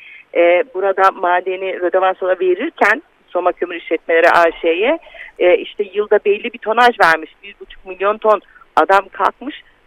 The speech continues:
e, efendim dört milyon ton çıkarıyor. Dönüp de sormuyor. Sen dört milyon tonu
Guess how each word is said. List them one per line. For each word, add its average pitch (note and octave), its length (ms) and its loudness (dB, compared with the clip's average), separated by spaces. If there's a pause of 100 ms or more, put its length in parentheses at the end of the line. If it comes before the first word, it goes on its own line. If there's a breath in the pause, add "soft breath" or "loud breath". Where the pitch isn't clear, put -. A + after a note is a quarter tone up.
e, D#3+ 60 0
efendim F#3 480 -4
dört F#3+ 240 2
milyon G#3+ 300 0
ton A#3+ 240 0
çıkarıyor. D#3+ 600 0 (220)
Dönüp G#3 300 -4
de E4 80 0
sormuyor. C4 600 2 (260)
Sen G#3 240 -6
dört B3 240 0
milyon F#3 320 -6
tonu F#3+ 440 -6